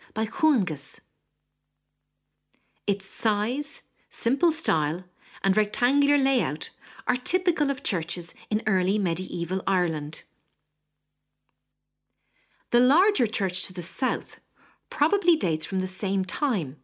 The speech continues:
but was altered on several occasions in subsequent centuries. Sometime during the fourteen hundreds,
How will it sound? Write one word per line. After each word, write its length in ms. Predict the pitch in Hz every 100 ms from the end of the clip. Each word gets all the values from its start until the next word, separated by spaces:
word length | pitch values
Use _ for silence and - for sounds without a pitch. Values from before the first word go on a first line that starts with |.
| _ _ _ _
but 160 | - 208
was 140 | 240
altered 560 | - 247 311 302 185 165
on 100 | 180
several 440 | 180 240 254 302
occasions 580 | 294 277 190 160 165 165 -
in 100 | 202
subsequent 580 | - 240 247 202 208 190
centuries. 720 | - 247 233 185 151 147 - - _ _ _ _ _ _ _ _ _ _ _ _ _ _ _ - _
Sometime 680 | - - 339 370 190 151 156
during 300 | 165 165 165
the 60 |
fourteen 500 | 160 - 180 180 180
hundreds, 720 | 165 - 247 180 151 - -